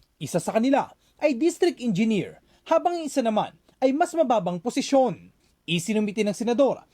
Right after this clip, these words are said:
ang impormasyon kay Dizon sa pamagitan ng kanyang prospective staff na dati niyang nakatrabaho sa Philippine National Police. Batay sa ulat,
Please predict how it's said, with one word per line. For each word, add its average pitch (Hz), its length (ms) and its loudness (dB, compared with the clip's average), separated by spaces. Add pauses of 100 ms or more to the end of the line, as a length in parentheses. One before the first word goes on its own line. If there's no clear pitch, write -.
(100)
ang 349 160 -2
impormasyon 262 560 0
kay 320 80 2
Dizon 190 400 0 (240)
sa - 160 -8
pamagitan 311 560 0
ng 330 80 -2
kanyang 294 240 0
prospective 226 560 -4
staff - 480 -4 (240)
na 339 80 2
dati 311 240 -2
niyang 269 240 -2
nakatrabaho 208 640 -2
sa 302 160 -6
Philippine 269 400 -4
National 208 400 -2
Police. 254 560 -2 (320)
Batay 131 400 -2
sa 240 80 -2
ulat, 247 400 0